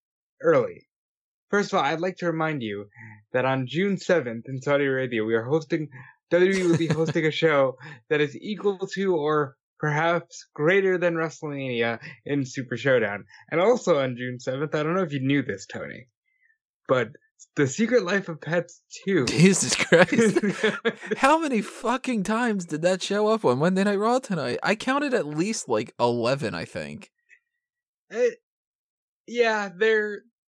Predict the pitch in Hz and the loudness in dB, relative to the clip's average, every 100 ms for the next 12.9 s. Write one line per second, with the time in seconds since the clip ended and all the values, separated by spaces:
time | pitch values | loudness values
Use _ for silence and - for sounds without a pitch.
0 | _ 190 185 196 202 196 180 151 131 156 | _ -10 -8 -8 -6 -6 -8 -8 -6 -6
1 | 143 135 _ _ _ _ _ _ _ _ | -8 -16 _ _ _ _ _ _ _ _
2 | - 139 170 165 143 131 123 120 117 127 | -6 -2 0 -2 -8 -10 -8 -10 -8 -6
3 | 131 127 - 135 131 127 117 143 156 143 | -8 -10 -8 -2 2 2 2 2 2 0
4 | 131 131 127 120 117 - _ - 160 139 | -6 -12 -12 -16 -18 -20 _ 2 4 4
5 | 139 151 147 143 131 - 127 113 - _ | 4 2 0 -2 -4 -2 -4 -4 -18 _
6 | _ - 160 175 190 - 208 - 131 117 | _ -6 -2 2 2 2 0 2 2 2
7 | 113 113 - 160 160 156 143 135 131 113 | 0 0 0 2 2 0 0 0 2 0
8 | 95 - 160 180 175 175 151 - 135 151 | -2 -2 0 0 0 -2 -4 -6 -4 -2
9 | 175 208 202 202 - _ 131 165 185 180 | -2 -6 -6 -8 -10 _ 2 2 0 -2
10 | 135 120 - 104 95 90 101 - - - | 0 0 0 -6 -4 -4 -4 -6 -12 -12
11 | _ _ _ - 131 143 135 160 160 143 | _ _ _ -2 2 4 4 0 2 -2
12 | - 151 135 123 117 113 110 110 | 6 8 8 4 0 2 2 0